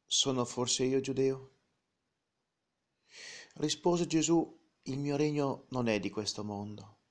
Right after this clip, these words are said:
Se il mio regno fosse di questo mondo, i miei servitori avrebbero combattuto." <clears throat> Allora Pilato gli disse: "Dunque tu sei il re?"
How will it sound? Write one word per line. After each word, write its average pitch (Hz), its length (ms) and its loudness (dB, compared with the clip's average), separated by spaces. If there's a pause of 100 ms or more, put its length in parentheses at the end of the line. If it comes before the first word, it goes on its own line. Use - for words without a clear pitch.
(840)
Se - 220 2
il 165 60 4
mio 165 120 4
regno 165 300 4
fosse 156 640 0
di 127 140 -4
questo 139 380 -2
mondo, 160 680 2 (240)
i 131 160 -4
miei 151 280 6
servitori 156 680 4
avrebbero 139 500 2
combattuto." 127 760 -4 (120)
<clears throat> - 1300 -20
Allora 104 280 2
Pilato 104 420 -6
gli 104 100 -10
disse: 123 320 0
"Dunque 143 320 0
tu 143 100 -8
sei 139 300 2
il 131 100 -4
re?" 147 320 -6